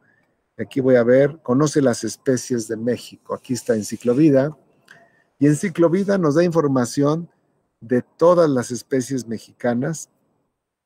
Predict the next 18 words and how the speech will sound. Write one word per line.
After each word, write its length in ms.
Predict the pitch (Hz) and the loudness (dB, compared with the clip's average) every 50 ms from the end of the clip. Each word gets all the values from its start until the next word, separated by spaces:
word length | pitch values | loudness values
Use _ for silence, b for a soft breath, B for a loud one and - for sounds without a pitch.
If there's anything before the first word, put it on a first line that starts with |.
| _ _ _ _ _ _ _ _ B B B B B _ | _ _ _ _ _ _ _ _ B B B B B _
que 100 | - 110 | -8 -4
son 300 | - - 131 131 135 127 | 0 0 0 2 2 2
alrededor 560 | 120 113 104 110 113 110 110 117 131 131 131 | 0 0 -2 -2 -2 -2 0 2 2 2 2
de 80 | 123 | 0
ciento 360 | 110 - - 135 131 131 - 123 | -2 -2 -2 0 0 0 -2 -4
cinco 440 | - - 123 113 107 - - 113 | -4 -4 -6 -6 -4 -4 -2 -2
mil 240 | 113 127 147 160 156 | 0 2 2 2 2
en 100 | 139 127 | 2 0
este 220 | 127 123 - - 131 | -2 -4 -4 -4 -2
momento 420 | 120 113 110 123 131 135 135 143 | -2 0 0 0 -2 0 0 -2
las 160 | 127 113 - | -2 -4 -4
que 140 | - - 104 | -8 -10 -10
tenemos 400 | - 113 110 113 120 123 120 - | -10 -8 -8 -6 -4 -6 -6 -6
registradas, 960 | 110 107 - - 104 - - - - 123 120 117 120 139 151 147 - - - - _ _ _ _ _ _ _ _ _ _ _ _ _ _ _ _ _ _ | -8 -10 -10 -10 -12 -14 -6 -2 0 2 2 2 2 0 -2 -4 -6 -12 -16 -18 _ _ _ _ _ _ _ _ _ _ _ _ _ _ _ _ _ _
con 560 | - 120 127 127 131 135 139 139 147 147 - _ _ _ _ _ _ _ _ _ _ _ _ _ _ _ _ _ _ _ _ _ _ _ _ _ _ _ | -2 2 2 4 4 2 2 -2 -4 -8 -12 _ _ _ _ _ _ _ _ _ _ _ _ _ _ _ _ _ _ _ _ _ _ _ _ _ _ _
nombre 420 | - 123 131 131 127 123 120 117 113 | -2 0 2 2 2 2 2 2 2
y 60 | 110 | 0
apellido. 640 | 107 110 _ 113 113 113 107 107 98 95 98 - | -2 -2 _ -6 -6 -6 -6 -6 -8 -10 -12 -16